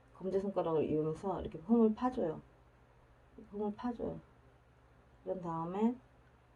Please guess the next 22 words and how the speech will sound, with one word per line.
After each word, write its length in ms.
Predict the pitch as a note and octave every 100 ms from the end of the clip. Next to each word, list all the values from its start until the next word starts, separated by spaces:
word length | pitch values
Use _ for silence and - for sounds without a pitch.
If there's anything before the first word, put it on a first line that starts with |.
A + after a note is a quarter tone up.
| -
홈 160 | B3+
파였으면 560 | A#3 C#4+ C#4 C4 - G3+
이래 220 | D#3+ G3
양쪽 420 | E3 D#3 - G3 -
지저분하잖아요. 1040 | - G3+ F3+ D#3+ D3 D#3 D#3 D#3+ F#3+ D3 - - -
이렇게 320 | - - C#3+ - - - - - -
홈 160 | G#3
파였으니까 600 | G#3 G#3 G3 - - A3+ - - - - - -
이걸 300 | F#3 G3 F3+
밑으로 320 | D#3+ - F3
이렇게 240 | D3 D#3
내려요. 480 | C3 D3 C#3+ C3+ C3 - - - - -
밑으로 420 | D3+ - - E3+
이렇게 240 | E3 -
내려서 520 | C#3+ C3+ D3+ G3 F3+ - - - - - - -
밑으로 280 | - -
이렇게 180 | D3+ -
살살 400 | - F#3 F3+ F3+
내려. 220 | D3 C#3+ D3 - - - - - - - - - -
이렇게 200 | - - E3
내려서, 480 | D#3+ D#3+ - F#3+ G3 - - - - - - - - - - - - - - - - - - - - -
음, 200 | D#3 D3